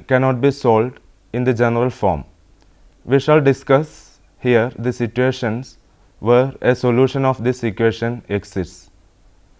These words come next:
To solve this equation, it is to be identified as an equation of any one of the following types and then solved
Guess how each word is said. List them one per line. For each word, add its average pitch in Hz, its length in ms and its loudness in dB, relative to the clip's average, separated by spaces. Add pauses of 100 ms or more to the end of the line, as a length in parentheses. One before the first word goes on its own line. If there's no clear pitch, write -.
(240)
To 147 80 -4
solve 151 460 4 (100)
this 135 200 -2
equation, 123 680 0 (640)
it 123 180 -4
is 151 160 -2
to 156 100 -4
be 151 160 2
identified 143 720 2
as 123 240 -2
an 131 140 -2
equation 131 680 -4
of 117 240 -2
any 123 320 -2
one 117 260 -2
of 123 220 -2
the 117 220 -4 (380)
following 120 420 2
types 135 520 -2 (360)
and 131 180 -2
then 135 160 2
solved 131 440 0